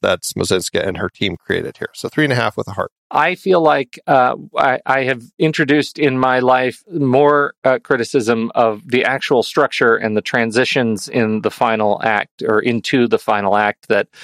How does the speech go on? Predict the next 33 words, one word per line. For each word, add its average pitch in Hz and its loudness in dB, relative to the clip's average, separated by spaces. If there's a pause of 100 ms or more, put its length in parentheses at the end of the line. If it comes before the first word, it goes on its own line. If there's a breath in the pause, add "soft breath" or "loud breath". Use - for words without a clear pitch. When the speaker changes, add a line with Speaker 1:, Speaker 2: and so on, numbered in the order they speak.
(360 loud breath)
Speaker 2:
are, 104 2
are 120 2
more 165 2
troublesome 131 0 (340 loud breath)
than 113 0
my, 113 0 (120)
uh, 110 0 (100)
ultimate 120 0
blindness 113 0
to 107 0
all 113 0
things 107 -4
negative 110 0
about 101 0
this 139 0
movie, 104 0 (340 loud breath)
uh, 104 0
would 107 2
indicate. 113 -2
I 117 0
came 127 -2
in 123 0
with 113 2
a 104 2
heavy 123 0
pro-Lure 113 2
bias. 110 0 (380 loud breath)
Uh, 117 2
it, - 0
it's 220 0
probably 190 0
not 127 -2
as, 139 0